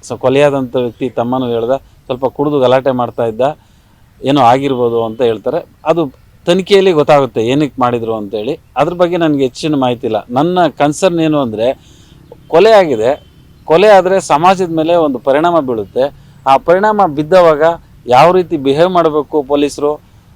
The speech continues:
ಅವ್ರ ಸ್ವಂತಕ್ಕೆ ಬಳಸ್ಕೋಬೇಕಾ ಅಥವಾ ಸೊಸೈಟಿಗೆ ಕೆಲಸ ಮಾಡ್ಬೇಕಾ ಅನ್ನೋ ಕಾಮನ್ ಸೆನ್ಸ್ ಇಲ್ಲದೆ ಇದರಲ್ಲಿ ಕ್ರಮ ತಗೊಂಡಿದ್ದಾರೆ. ಅವ್ರಿಗೆ ಹೆಂಗೆ ಬೇಕೋ ಹಂಗೆ ಮಾಡಿದ್ದಾರೆ.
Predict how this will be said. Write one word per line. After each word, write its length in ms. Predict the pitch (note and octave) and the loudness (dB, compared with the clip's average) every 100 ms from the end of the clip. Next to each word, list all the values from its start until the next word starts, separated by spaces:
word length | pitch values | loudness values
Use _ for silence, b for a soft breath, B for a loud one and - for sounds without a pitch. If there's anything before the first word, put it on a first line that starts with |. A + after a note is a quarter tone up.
| - - | -8 0
ಅವ್ರ 120 | B2+ | 0
ಸ್ವಂತಕ್ಕೆ 540 | - C3 D3 G3 F#3 | 0 -2 0 -4 -2
ಬಳಸ್ಕೋಬೇಕಾ 580 | F3+ E3 - D3+ C#3+ F3 | 0 0 0 -2 -2 0
ಅಥವಾ 280 | F#3 F3 E3+ | 0 0 -4
ಸೊಸೈಟಿಗೆ 540 | C#3 C3 F3 F3 E3+ | -4 -4 -2 -2 -4
ಕೆಲಸ 220 | D3 C#3 D3+ | -4 -4 -2
ಮಾಡ್ಬೇಕಾ 480 | C#3+ C3+ C3 - | -4 -4 -4 -2
ಅನ್ನೋ 220 | D3 C3+ A2+ | -2 -2 -4
ಕಾಮನ್ 380 | B2 C#3+ F3+ | -2 -2 -4
ಸೆನ್ಸ್ 300 | D#3+ C#3+ B2 | -6 -6 -6
ಇಲ್ಲದೆ 340 | A#2 G#2+ D#3 F3 b b - | -8 -4 -4 -6 b b -10
ಇದರಲ್ಲಿ 340 | C#3 C#3+ D3+ | -4 -2 -2
ಕ್ರಮ 280 | C#3 C3+ D#3 | -4 -4 -4
ತಗೊಂಡಿದ್ದಾರೆ. 640 | C#3+ C3 A#2 G#2+ A#2 F3 _ b b | -4 -4 -4 -4 -4 -6 _ b b
ಅವ್ರಿಗೆ 260 | B2 B2+ A#2 | -2 0 -2
ಹೆಂಗೆ 160 | C#3 F3 | -6 -2
ಬೇಕೋ 280 | D#3 D#3 | -2 -2
ಹಂಗೆ 160 | D3 A#2 | -2 -2
ಮಾಡಿದ್ದಾರೆ. 520 | G#2+ C3 A2+ A#2+ D#3 | -4 -2 -2 -4 -8